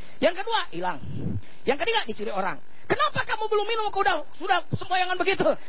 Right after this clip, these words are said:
"Nah, saya puyeng mencari botol yang hilang." Itu orang mabok itu,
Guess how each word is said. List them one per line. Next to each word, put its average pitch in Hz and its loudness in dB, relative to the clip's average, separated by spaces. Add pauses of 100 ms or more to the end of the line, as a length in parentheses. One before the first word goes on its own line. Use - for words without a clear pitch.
(240)
"Nah, 160 0
saya 185 2
puyeng 202 0
mencari 185 0
botol 190 2
yang 185 0
hilang." 139 -2 (1800)
Itu - -2
orang 165 0
mabok 180 0
itu, 160 -2